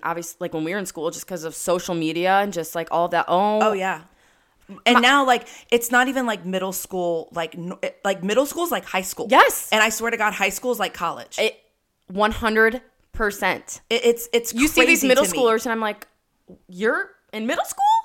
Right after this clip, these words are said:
Speaker 1: Are you
Speaker 2: Yeah.
Speaker 1: sure?"
Speaker 2: Yeah.
Speaker 1: Like, the stuff you're doing and just the way they
Speaker 2: Talking
Speaker 1: present
Speaker 2: about
Speaker 1: themselves. And yes, I'm like, "Okay."
Speaker 2: Yeah.
Speaker 1: Like,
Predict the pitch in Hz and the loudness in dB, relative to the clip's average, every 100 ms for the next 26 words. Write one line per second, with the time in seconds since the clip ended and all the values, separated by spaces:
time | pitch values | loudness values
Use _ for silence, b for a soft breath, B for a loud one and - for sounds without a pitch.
0 | _ 285 302 220 277 349 359 381 _ _ | _ 0 2 2 4 4 2 -4 _ _
1 | 185 226 190 - _ - 269 269 - 277 | -2 -2 -4 -14 _ -6 -4 -4 2 2
2 | 277 277 220 190 226 262 277 254 226 202 | 2 -4 -4 -2 -2 0 -2 -4 -4 -6
3 | - - - 190 202 240 277 262 247 254 | -10 -14 -8 0 2 4 2 2 6 6
4 | 254 277 262 269 269 269 240 226 233 370 | 4 2 4 4 4 2 -4 -2 0 0
5 | - 240 269 262 254 - 262 349 381 370 | 0 -2 0 -4 -6 -6 -6 -8 -14 -18
6 | - 403 415 370 - _ _ - 202 208 | -18 -18 -18 -20 -20 _ _ -10 -6 -6
7 | 175 _ _ _ _ _ _ - 240 240 | -8 _ _ _ _ _ _ -4 -2 -2